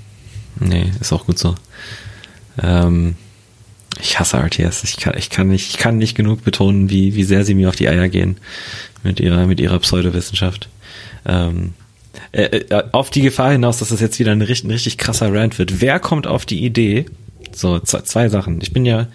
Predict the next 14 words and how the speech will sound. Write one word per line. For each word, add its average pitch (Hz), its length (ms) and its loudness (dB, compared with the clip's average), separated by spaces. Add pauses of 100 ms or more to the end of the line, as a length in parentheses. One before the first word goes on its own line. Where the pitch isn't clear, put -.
ne, 117 80 2
ich 120 80 2
habe 123 120 2
ja 120 40 4
einen 113 80 2
psychologischen 107 520 0
Hintergrund. 92 400 0
So, - 260 -2 (360)
wir 98 140 0
wissen 139 200 2
in 123 60 2
der 120 80 2
Psychologie, 117 680 2 (720)
ähm, 98 380 2